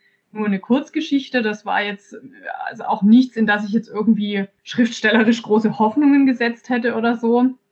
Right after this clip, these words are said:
Es war eine weihnachtliche Liebesgeschichte über zwei Männer, die auch explizite Szenen hatte und die in einer Szene, ähm, ein bisschen kinky war.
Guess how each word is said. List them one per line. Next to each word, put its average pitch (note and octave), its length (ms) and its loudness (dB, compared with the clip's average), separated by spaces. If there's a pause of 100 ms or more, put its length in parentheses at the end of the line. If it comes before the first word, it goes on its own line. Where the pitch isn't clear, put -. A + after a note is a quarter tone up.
(120)
Es - 60 -12
war G#3 140 2
eine G3+ 420 -2 (100)
weihnachtliche C#4 560 2
Liebesgeschichte C#4 920 0
über A3+ 280 -2
zwei G3+ 240 -4
Männer, A3+ 460 0 (880)
die A#3+ 300 4 (100)
auch A#3 460 -2 (180)
explizite A3 720 -2
Szenen A#3 560 0
hatte C#4 500 0
und G#3 260 -2
die A#3 220 4
in G#3 220 -6
einer A3+ 360 2
Szene, A#3 680 2
ähm, G3+ 300 -4
ein G#3 160 -2
bisschen C#4 380 0
kinky B3+ 520 2
war. F#3 380 0